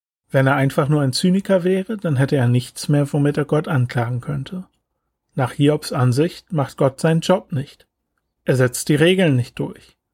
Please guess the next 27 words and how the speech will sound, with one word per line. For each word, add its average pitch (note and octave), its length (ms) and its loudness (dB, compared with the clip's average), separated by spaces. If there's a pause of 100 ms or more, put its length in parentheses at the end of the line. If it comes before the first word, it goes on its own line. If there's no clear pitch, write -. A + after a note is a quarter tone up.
(380)
Und C3 140 -2
Hiob D3 340 0
würde C#3 200 2
gern B2 400 2
mit D3+ 160 -2
Gott - 260 -4
darüber C3 340 2
reden. C#3+ 420 0 (640)
Es - 180 -2
ist - 140 -6
nicht C#3+ 360 0
nur, D#3+ 340 0
dass F3 240 -6
Hiob C#3 240 2
nicht C#3 320 0
mit C#3+ 140 -2
seiner C3+ 280 2
Behandlung C#3 480 0
einverstanden F3+ 760 -4
ist, A3+ 280 -10
sondern D3+ 340 0
Hiob D3 340 0
versteht C3 420 -2
die E3+ 140 0
Welt B2+ 260 2
nicht - 240 -6
mehr. D3 280 -6